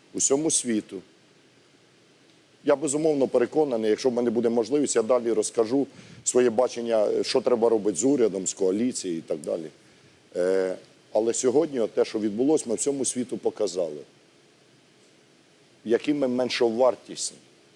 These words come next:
які ми недостойні тих громадян, які нас обирають. Я хочу вибачитися перед людьми,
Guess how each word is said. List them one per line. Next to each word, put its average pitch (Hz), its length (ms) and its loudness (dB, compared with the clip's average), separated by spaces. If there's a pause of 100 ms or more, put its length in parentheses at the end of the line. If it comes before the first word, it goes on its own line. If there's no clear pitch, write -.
(280)
які 101 320 -2
ми 127 400 2 (180)
недостойні 113 960 -2
тих 101 220 0
громадян, 101 580 0
які 90 220 -6
нас 98 260 -6
обирають. 80 460 -6 (880)
Я 117 140 2
хочу 135 340 -2
вибачитися 127 760 0
перед 104 300 -2
людьми, 90 360 -6